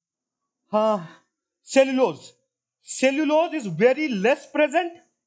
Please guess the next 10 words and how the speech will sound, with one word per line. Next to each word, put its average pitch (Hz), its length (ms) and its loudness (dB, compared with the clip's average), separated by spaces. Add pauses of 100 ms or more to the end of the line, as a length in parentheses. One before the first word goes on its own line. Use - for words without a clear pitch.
and 254 180 0
it 262 100 -8
is 330 120 -4
present 285 520 0
in 302 160 -6
only 277 520 -2
first 320 340 -2
subdivision, 294 600 0
that 240 140 -4
is 320 180 -12